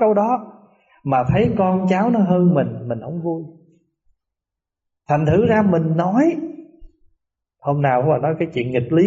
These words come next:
của mình. Mình nói nhưng mà mình không có sống được với cái điều mình muốn nói. Rồi mình cứ than, "Tre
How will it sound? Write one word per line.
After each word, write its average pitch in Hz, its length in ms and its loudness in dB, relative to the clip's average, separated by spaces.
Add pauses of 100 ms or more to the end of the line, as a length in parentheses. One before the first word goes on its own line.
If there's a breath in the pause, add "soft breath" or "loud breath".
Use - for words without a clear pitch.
(120)
của 156 60 -2
mình. 131 180 -8 (1200)
Mình 147 200 2
nói 185 260 2 (100)
nhưng 214 120 2
mà 170 80 2
mình 143 220 0
không 165 160 -4
có 220 80 0
sống 220 220 0 (140)
được 131 160 2 (100)
với 202 340 2
cái 214 240 0
điều 139 280 2
mình 127 220 0
muốn 160 160 -6
nói. 160 240 -12 (640)
Rồi 123 120 -2
mình 127 240 -2
cứ 180 180 2
than, 156 400 0 (1500)
"Tre 160 300 2